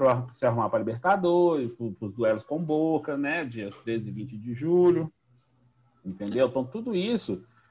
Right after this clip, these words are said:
O Atlético tá, tá, a, a, o, o arado, como diz, a terra tá sendo bem arada pelo Atlético.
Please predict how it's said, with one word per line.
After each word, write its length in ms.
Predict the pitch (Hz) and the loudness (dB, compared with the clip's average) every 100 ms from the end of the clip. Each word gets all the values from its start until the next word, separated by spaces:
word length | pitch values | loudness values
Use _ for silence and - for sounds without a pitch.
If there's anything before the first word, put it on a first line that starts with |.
| _ _ _ 147 | _ _ _ 0
O 60 | |
Atlético 380 | 147 202 196 214 | 2 4 2 2
tá, 60 | 190 | 2
tá, 140 | 196 | 0
a, 420 | - 180 117 185 | 2 2 4 4
a, 260 | 180 - - - 160 | 2 0 -12 -6 -2
o, 240 | 175 - | 0 2
o 100 | 196 | 6
arado, 560 | 208 170 196 247 185 143 | 8 10 10 8 6 2
como 200 | 147 135 | 2 4
diz, 200 | 120 123 | 4 4
a 100 | 156 | 4
terra 320 | - 185 214 | 4 4 4
tá 160 | 214 190 | 4 0
sendo 220 | 208 196 | 0 0
bem 180 | 185 226 | 0 4
arada 420 | 220 160 160 147 | 6 6 6 4
pelo 180 | 156 143 | 0 2
Atlético. 540 | 139 113 87 73 - | 0 -2 -6 -8 -14